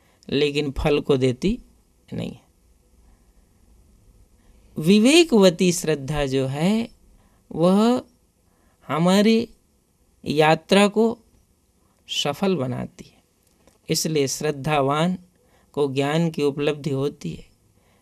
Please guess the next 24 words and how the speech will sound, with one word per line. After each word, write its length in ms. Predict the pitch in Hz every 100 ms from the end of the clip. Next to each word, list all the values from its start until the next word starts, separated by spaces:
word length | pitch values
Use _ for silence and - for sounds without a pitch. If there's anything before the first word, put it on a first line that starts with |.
| _ 139
लेकिन 360 | 139 135 135
कैसी 400 | 131 151 156 175
श्रद्धा? 480 | 165 180 170 190 - - _ _ _ _ -
जो 160 | 127 117
विवेकवान 800 | 113 107 131 123 - 123 - 127
है, 280 | 123 139 _ _
मुमुक्षु 500 | 139 165 214 - -
है, 160 | - - -
जिज्ञासु 640 | - 110 135 151 185 -
है, 140 | - - _ _ _ _ _ _ _ _ -
उसकी 380 | 208 - 370 359
जो 160 | 214
श्रद्धा 440 | 165 160 135 127 147
है, 280 | 156 196 233 _ _ _ _ _ _ _ _ -
<clears throat> 260 | 180 160 -
वह 220 | 165 185
श्रद्धा 580 | 170 139 123 120 165 202 - _ _ _ -
वास्तव 500 | 135 135 - - 131
में 260 | 143 185 233 _ _ -
वंदनीय 600 | 135 170 233 247 220 165
श्रद्धा 440 | - 131 120 123
मानी 320 | 123 120 127
जाती 360 | 123 120 -
है। 60 | -